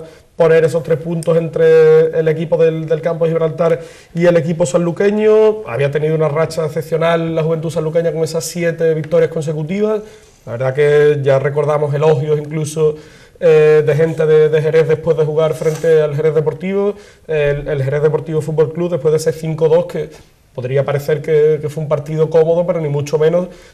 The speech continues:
donde plantó muchísima cara y dejó las mejores sensaciones que, que han pasado hasta el momento por Chapín de un equipo visitante. Y después de esas siete victorias consecutivas, esos veintiún puntos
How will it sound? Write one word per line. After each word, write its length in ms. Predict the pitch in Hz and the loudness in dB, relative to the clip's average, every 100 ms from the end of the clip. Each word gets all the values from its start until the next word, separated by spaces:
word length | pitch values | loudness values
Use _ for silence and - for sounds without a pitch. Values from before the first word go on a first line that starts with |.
| - | -6
donde 220 | 151 147 | -2 -2
plantó 840 | 139 135 135 147 147 147 147 147 - - - | -2 -4 -2 -2 2 2 2 0 -4 -20 -6
muchísima 640 | 165 156 165 147 160 156 | -4 -2 -6 -6 -2 0
cara 200 | 160 165 | 2 2
y 20 | |
dejó 420 | 165 151 156 165 - - - | 2 2 2 2 -4 -20 -10
las 260 | 165 156 147 | -2 0 0
mejores 280 | 143 156 | 0 0
sensaciones 500 | 147 151 165 160 156 | -2 -4 -4 -2 -2
que, 220 | 156 156 156 | 0 0 0
que 60 | |
han 80 | 151 | -4
pasado 280 | 143 139 156 | -6 -4 -4
hasta 120 | 147 | -2
el 40 | 151 | -4
momento 460 | 151 156 151 160 | 0 0 0 0
por 140 | 156 - | 0 -4
Chapín 320 | 156 147 160 | -6 -4 -4
de 60 | 156 | -2
un 80 | |
equipo 240 | 151 151 165 | -2 -2 -2
visitante. 640 | 156 156 165 180 190 214 208 - - | -2 -2 -2 0 2 0 0 -16 -8
Y 60 | 135 | -6
después 260 | 127 139 | -4 -2
de 60 | 139 | -2
esas 220 | 147 151 | -2 -4
siete 280 | - 160 156 | -6 -4 -2
victorias 340 | 156 - 160 | -2 0 0
consecutivas, 560 | 151 147 151 156 175 170 | 0 -4 -6 -4 -2 0
esos 140 | 165 | 0
veintiún 360 | 151 151 156 156 | -2 -4 -4 -6
puntos 460 | 143 165 143 151 | -6 -8 -2 -2